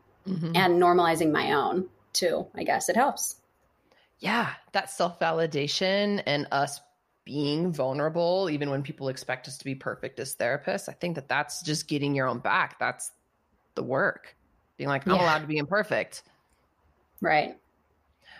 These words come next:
Speaker 1: I love that. So you, you have or have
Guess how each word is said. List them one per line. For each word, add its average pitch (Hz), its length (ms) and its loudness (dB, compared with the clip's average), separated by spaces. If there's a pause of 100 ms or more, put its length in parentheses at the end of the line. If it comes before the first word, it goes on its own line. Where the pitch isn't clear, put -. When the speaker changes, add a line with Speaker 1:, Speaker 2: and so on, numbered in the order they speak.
(120)
Speaker 1:
I 151 40 -4
love 165 240 2
that. 120 300 0
So - 120 -2
you, 196 300 2 (200)
you 196 320 2
have 175 1300 4 (120)
or 175 180 -4 (100)
have 160 520 0